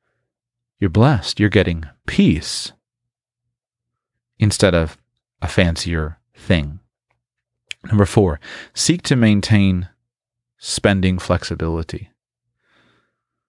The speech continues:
Develop your allergies towards contracts, towards fixed payments. Develop your allergy towards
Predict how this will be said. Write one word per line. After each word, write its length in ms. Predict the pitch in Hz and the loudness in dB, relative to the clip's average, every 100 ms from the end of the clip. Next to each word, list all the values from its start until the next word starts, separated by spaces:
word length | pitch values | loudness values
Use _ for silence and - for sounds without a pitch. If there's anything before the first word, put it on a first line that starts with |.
| _ _ _ - | _ _ _ -12
Develop 440 | 92 107 123 147 131 | 0 4 4 4 2
your 120 | 117 | 0
allergies 720 | 98 107 110 92 87 76 71 | 2 4 4 4 0 0 -4
towards 500 | - 98 82 80 - _ _ | -2 0 0 -4 -10 _ _
contracts, 880 | - - 95 90 - 73 - - - _ - - - | -4 2 2 2 -2 -2 -4 -12 -12 _ -20 -20 -8
towards 340 | - 104 90 - | 2 4 4 -2
fixed 400 | - - 101 - | -4 0 0 -2
payments. 600 | - 101 87 80 - - - - - - - | -2 0 0 -2 -10 -16 -16 -20 -20 -20 0
Develop 400 | 113 117 143 131 | 4 4 4 2
your 120 | 127 | 2
allergy 680 | 107 123 120 92 87 76 95 _ | 4 4 4 4 0 -2 -8 _
towards 480 | - 98 90 80 - | -2 2 4 2 -8